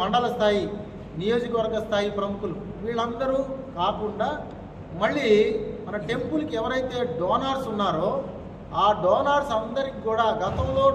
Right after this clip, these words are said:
డోనార్స్కి స్పెషల్గా ఎంట్రీ లేకుండా వాళ్ళు కూడా క్యూ లైన్లో రావడం జరిగేది. ఈసారి వాళ్ళందరి యొక్క విజ్ఞప్తి మేరకు ఇక్కడ చర్చలు జరిపి, ఆ డోనార్స్కి కూడా ఈసారి ప్రత్యేకమైనటువంటి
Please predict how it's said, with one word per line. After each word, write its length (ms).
డోనార్స్కి 720
స్పెషల్గా 560
ఎంట్రీ 280
లేకుండా 480
వాళ్ళు 280
కూడా 120
క్యూ 180
లైన్లో 400
రావడం 280
జరిగేది. 380
ఈసారి 480
వాళ్ళందరి 580
యొక్క 160
విజ్ఞప్తి 500
మేరకు 360
ఇక్కడ 180
చర్చలు 500
జరిపి, 360
ఆ 20
డోనార్స్కి 600
కూడా 220
ఈసారి 300
ప్రత్యేకమైనటువంటి 1200